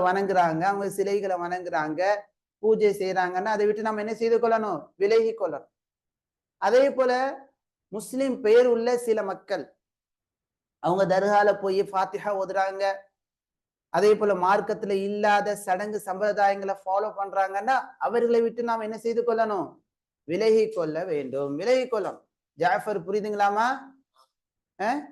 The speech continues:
உங்க ஊர்ல கந்தூரி விழா கொண்டாடி சோறாக்குறாங்க அப்படின்னு சொன்னா அது மார்க்கத்துக்கு முரணானது. உங்க ஊர் என்ன ஊருமா?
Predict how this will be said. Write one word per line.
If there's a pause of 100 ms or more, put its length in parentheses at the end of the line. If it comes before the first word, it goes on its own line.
(400)
உங்க (140)
ஊர்ல (1120)
கந்தூரி
விழா
கொண்டாடி (440)
சோறாக்குறாங்க (460)
அப்படின்னு
சொன்னா (680)
அது (180)
மார்க்கத்துக்கு
முரணானது. (920)
உங்க
ஊர்
என்ன
ஊருமா?